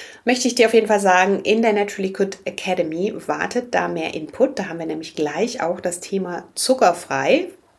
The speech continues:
das auf dich wartet und zu dem du mehr Input bekommst. Und ja, dann lade ich dich auf jeden Fall ein, in die Naturally Good Academy zu kommen. Da besprechen wir diese Themen nochmal ganz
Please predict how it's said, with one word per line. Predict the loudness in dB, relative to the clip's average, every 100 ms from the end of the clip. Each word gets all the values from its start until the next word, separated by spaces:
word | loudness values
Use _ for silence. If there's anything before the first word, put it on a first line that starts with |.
| -2
das | 0 2
auf | 2 2
dich | -2 -2
wartet | 2 2 2 -2
und | -2 -6
zu | -6
dem | -2 0 0
du | -4
mehr | -2 -2 0
Input | 2 0 0 -4 -4
bekommst. | -8 -2 0 2 0 -2 2
Und | 4 4 4 0 0
ja, | 2 2 2 2
dann | 2 4
lade | 2 2 0
ich | 0
dich | -4 -4
auf | -2
jeden | -2 -2
Fall | -2 -2 -2
ein, | -2 -2 -2
in | 0
die | 0
Naturally | 0 -2 -2 -2
Good | -4
Academy | -6 -4 -2 0 -2
zu | -2 -6
kommen. | -4 -4 -4
Da | -8 -4
besprechen | -4 -4 -2 -2 0 2
wir | 2
diese | 4 4 4
Themen | 4 6 6 4 2 0
nochmal | -2 -2 0 2 0 0
ganz | 2 2 0 -2 -4